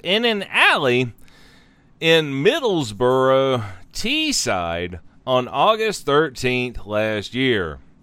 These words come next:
A couple shouted at her, and she ran away like a <laughs> fucking, what, like a wild animal. "Ah, ah, oh, I must run." You know, what the fuck is going on, man?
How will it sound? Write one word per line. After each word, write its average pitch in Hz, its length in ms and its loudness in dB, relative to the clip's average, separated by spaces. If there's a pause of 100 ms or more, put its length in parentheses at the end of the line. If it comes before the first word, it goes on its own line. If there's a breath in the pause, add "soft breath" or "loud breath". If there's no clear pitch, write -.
(580 soft breath)
A 107 220 -2
couple 165 480 2
shouted 311 540 2
at 180 220 2
her, 147 420 0 (160)
and 139 240 -4
she 156 180 -2
ran 120 340 0
away 113 600 2 (640 soft breath)
like 110 540 0
a 113 180 -2
<laughs> - 20 -2
fucking, 170 840 4
what, 170 320 0
like 147 240 0
a 135 60 -2
wild 139 440 4
animal. 147 440 0 (240 loud breath)
"Ah, - 260 0 (180)
ah, 160 280 -4 (160 loud breath)
oh, 143 180 -2
I 120 140 -4
must - 160 -6
run." 170 380 0 (440 loud breath)
You 156 120 -10
know, - 60 -14 (160)
what 151 300 -4
the 185 80 0
fuck 202 340 6
is 165 120 -2
going 165 380 2
on, 139 320 2
man? 95 340 -6